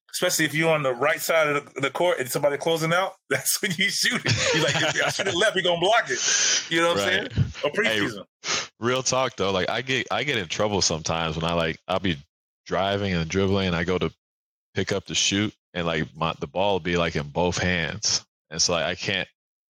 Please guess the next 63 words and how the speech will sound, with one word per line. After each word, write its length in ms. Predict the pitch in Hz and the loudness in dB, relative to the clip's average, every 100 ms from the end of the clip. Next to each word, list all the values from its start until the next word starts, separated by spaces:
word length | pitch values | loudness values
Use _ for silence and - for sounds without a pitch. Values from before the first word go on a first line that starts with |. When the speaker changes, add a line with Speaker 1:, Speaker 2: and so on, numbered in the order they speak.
| _ _ _ _ - | _ _ _ _ -8
Speaker 2:
like, 120 | 87 | -2
I'll 200 | 85 82 | 0 0
be 80 | 90 | -2
like, 140 | 87 - | -2 0
"Oh, 260 | 92 87 | 0 2
shoot," 260 | 80 - 95 | 2 2 0
and 80 | 76 | 0
I 80 | 85 | 0
gotta, 120 | 87 | 0
like, 240 | 78 73 - | -2 -4 -6
like, 240 | 85 67 _ _ _ _ _ _ | -6 -6 _ _ _ _ _ _
maneuver 520 | 95 95 101 104 92 | -6 -2 -2 0 0
it 40 | 95 | 2
over 200 | 92 92 | 0 0
to 100 | 85 | -2
my 140 | 85 | -2
left 320 | 85 90 85 | 0 -2 -2
hand 280 | - 92 92 | -2 -2 -2
at 100 | 85 | -2
the 60 | 87 | -2
last 360 | 90 87 85 | 0 0 -2
moment 300 | 92 90 87 | -2 0 0
to 80 | 73 | 0
shoot 280 | - - 78 | 0 0 0
it. 140 | 71 - | -4 -4
And, 100 | 90 | -4
like, 180 | 82 - | -2 -2
sometimes 400 | 92 92 90 87 | -2 -2 -2 -2
it 40 | |
Speaker 1:
Yeah, 40 | 82 | -2
Speaker 2:
gets 120 | 80 | 0
Speaker 1:
it's 80 | - | 0
Speaker 2:
stuck. 240 | - 85 | 0 -2
Speaker 1:
backwards. 360 | 71 - - - _ _ | -6 -14 -18 -20 _ _
Speaker 2:
It's 140 | 110 - | -4 -2
crazy. 400 | 92 92 76 67 | -2 -2 -2 -4
Speaker 1:
You 60 | 107 | -2
still, 240 | - 117 - - 110 | -2 -2 -4 -6 -4
you, 120 | 107 101 | -2 -2
like, 180 | 104 92 | -2 -2
listen 300 | 101 123 107 | -2 0 0
to 80 | 92 | 0
this. 200 | 82 80 | -2 0
Like, 200 | 92 87 | 0 0
you, 220 | 127 110 107 | -2 -2 -2
some 420 | - - 160 175 | -2 0 0 0
people 200 | 151 131 | 0 0
gonna 140 | 117 | 0
sit 160 | 110 123 | 0 2
here 80 | 117 | 2
like, 180 | 98 98 - | 2 0 0
"Bro, 200 | 123 147 | 0 0
wait, 240 | 185 190 127 | -2 -2 -2
just 220 | 202 - | 0 2
shoot 100 | 196 | 0
with 140 | 190 | 0
your 80 | 185 | 2
right 180 | 214 208 | 4 4
hand 180 | 190 104 | 2 -2
then." 140 | - - _ _ _ - | -8 -14 _ _ _ -4
Speaker 2:
I 180 | 90 90 | -2 0
know. 200 | 101 95 | -2 -2
I, 140 | 104 | -2